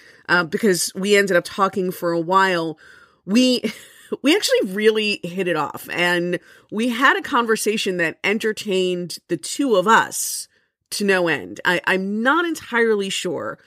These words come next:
how entertaining it's going to be for other people, but we found it very entertaining, and, and hopefully you will find it at least somewhat entertaining. And of course, uh, Mister Marciuliano has a new book coming out on Tuesday,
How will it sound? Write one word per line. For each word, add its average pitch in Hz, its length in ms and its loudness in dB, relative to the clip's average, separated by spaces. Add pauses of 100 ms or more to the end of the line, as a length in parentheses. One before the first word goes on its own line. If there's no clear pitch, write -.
(220)
how 202 440 4
entertaining 180 640 -2
it's - 160 -6
going 175 280 -2
to 175 100 -6
be 165 420 0
for 165 260 -2
other 160 240 -2
people, 156 640 -2 (460)
but 226 160 6
we 277 140 2
found 214 260 4
it 170 80 2
very 151 260 0
entertaining, 151 640 -6
and, 180 380 0
and 214 260 2
hopefully 453 360 2
you 320 100 4
will 262 80 2
find 240 240 -2
it 226 60 4
at 214 80 0
least 233 220 -4
somewhat 320 260 -2
entertaining. 156 720 -6 (400)
And 240 200 4
of 233 60 -4
course, - 460 2
uh, 202 240 4
Mister 214 240 -2
Marciuliano 190 560 0
has 180 240 2
a 175 220 2
new 202 280 0
book 185 360 0
coming 202 440 0
out 185 400 2
on 156 220 -2
Tuesday, 294 800 0